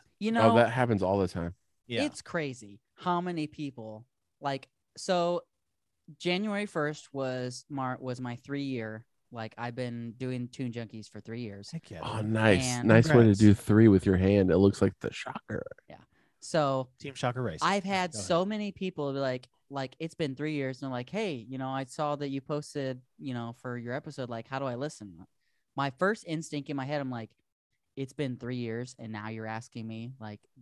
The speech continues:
Speaker 2: that you, how do I do this? Like, so you've been lying to me this whole fucking time?"
Speaker 1: Yeah.
Speaker 2: But I'm always like, "Well, it's, you know, it's wherever." And like, "Is it on YouTube?" I'm like, "Kinda, but it's not something you watch just yet. Like, right now, it's just audio."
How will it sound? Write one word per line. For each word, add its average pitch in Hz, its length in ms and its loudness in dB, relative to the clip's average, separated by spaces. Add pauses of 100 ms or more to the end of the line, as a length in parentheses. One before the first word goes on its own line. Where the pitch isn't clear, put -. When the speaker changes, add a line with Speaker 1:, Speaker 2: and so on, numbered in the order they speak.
(120)
Speaker 2:
that - 260 -12
you, 113 200 -10
how 120 280 -4
do 120 100 -6
I 117 120 -6
do 113 180 -8
this? 143 280 -10
Like, 123 180 -8
so - 140 -6
you've 135 200 -6
been 139 160 -4
lying 131 340 -2
to - 100 0
me 180 100 0
this 180 160 -4
whole 185 160 2
fucking 202 340 2
time?" 185 300 2 (320)
Speaker 1:
Yeah. 85 120 -18 (120)
Speaker 2:
But 127 320 -2
I'm 135 300 -2
always 127 240 -6
like, 117 160 -10
"Well, 196 280 2
it's, 185 220 -6
you 170 80 -6
know, 143 160 -6
it's 143 140 -12
wherever." 123 340 -4
And 123 100 -6
like, 117 180 -10
"Is 139 120 -10
it 156 60 -2
on 135 160 -6
YouTube?" 165 440 -6
I'm 156 80 -4
like, 135 180 -6 (200)
"Kinda, 185 560 -2
but 147 80 -6
it's 139 140 -14
not 170 180 -8
something 151 300 -8
you 120 100 -6
watch 113 580 -6
just - 320 -20
yet. 92 380 -16
Like, 104 300 -14
right 123 180 -6
now, 131 200 -6
it's 127 100 -14
just 120 200 -14
audio." 101 460 -12